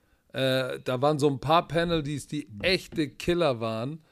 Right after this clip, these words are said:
Zum Beispiel Fumble Recovery und eine Interception, die zurückgecallt wurden. Und dann nochmal drei, äh, defensive Flaggen hintereinander, als die Giants dann ihren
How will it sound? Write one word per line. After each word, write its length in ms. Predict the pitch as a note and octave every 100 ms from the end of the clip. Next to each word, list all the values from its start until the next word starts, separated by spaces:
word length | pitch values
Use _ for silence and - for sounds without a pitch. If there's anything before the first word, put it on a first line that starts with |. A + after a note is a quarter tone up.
| _ _ _ -
Zum 140 | D3
Beispiel 320 | D3+ D3 C3+
Fumble 400 | - D#3+ F#3 F3+
Recovery 680 | D3+ C#3 - C#3+ B2+ C#3 D#3+
und 280 | - F#3 G#3
eine 100 | E3+
Interception, 720 | E3 D3+ C#3 - E3+ C#3 D3
die 120 | C#3+ C3
zurückgecallt 960 | - D3 A#2+ F3+ F#3 C3+ D3+ C#3 A#2
wurden. 480 | B2 A#2+ A#2+ D3 D#3+ _ _ _ _ _ _ _
Und 220 | D3+ D3
dann 140 | D#3+ E3+
nochmal 360 | D#3 D3+ C#3+ -
drei, 580 | B2+ C3+ D#3+ F3+ F3+ _ _ _ _ _ _ _ _ _ _ _ _
äh, 240 | D3+ D3+ C3
defensive 800 | G#2 F#3 - F3 C3+ F3 F3
Flaggen 360 | - E3+ D#3+ D3
hintereinander, 1500 | C#3 - D#3+ G#3+ A#3 F#3 F3+ D3+ D#3+ D3+ D#3 F3 D3+ G2 - - - - - - - - - - - - -
als 320 | C#3 D3+ -
die 240 | D#3 D3+ C#3+
Giants 500 | C3 D3 D#3 E3+ B2+
dann 200 | E3 D3+
ihren 500 | D3 D3 C#3+ C#3 C3